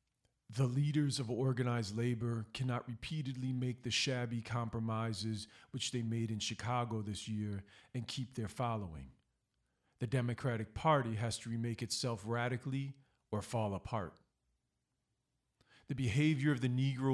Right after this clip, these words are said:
will be the determining factor in the political revamping of the South,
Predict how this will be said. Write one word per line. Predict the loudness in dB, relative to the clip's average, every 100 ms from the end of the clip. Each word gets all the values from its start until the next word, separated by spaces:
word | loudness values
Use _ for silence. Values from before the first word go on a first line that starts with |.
| 4
will | 2
be | 0 0
the | 0
determining | -2 -2 0 2 2 0 -2
factor | 2 2 2 -2 -2 -2 -4 -8 -12 -2
in | 0
the | 0
political | -2 2 4 4 4 2
revamping | 4 0 2 2 2 0 -2
of | -2
the | -2
South, | 0 0 0 -4 -14